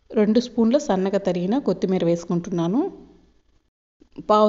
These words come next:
స్పూన్ కారప్పొడి వేసుకుంటున్నాను. ఉల్లిపాయలు కారంగా ఉంటాయి కాబట్టి కారప్పొడి తక్కువగా వేసుకోండి. ఒక పెద్ద సైజు టమోటాను తీసుకుని చిన్న చిన్న ముక్కలుగా కట్ చేసి వేసుకుంటున్నాను. హాఫ్ నిమ్మకాయ రసం వేసుకుంటున్నాను.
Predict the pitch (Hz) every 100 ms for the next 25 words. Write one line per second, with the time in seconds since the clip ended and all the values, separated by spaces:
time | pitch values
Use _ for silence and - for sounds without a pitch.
0 | 208 - 277 311 202 190 196 175 180 180
1 | 175 175 190 190 302 214 208 208 196 196
2 | 180 185 190 185 180 185 180 180 175 -
3 | 302 196 185 185 202 247 180 180 180 180
4 | 180 180 185 180 262 392 - - _ _
5 | _ _ _ _ _ 214 - 220 208 208
6 | 233 220 208 202 196 202 196 196 202 -
7 | 247 392 302 214 202 202 196 185 190 190
8 | 190 185 185 226 185 180 - 190 202 190
9 | 185 240 359 - - - - - _ _
10 | _ _ _ _ _ _ _ - 202 208
11 | - 196 196 202 196 185 190 180 175 -
12 | 180 175 190 175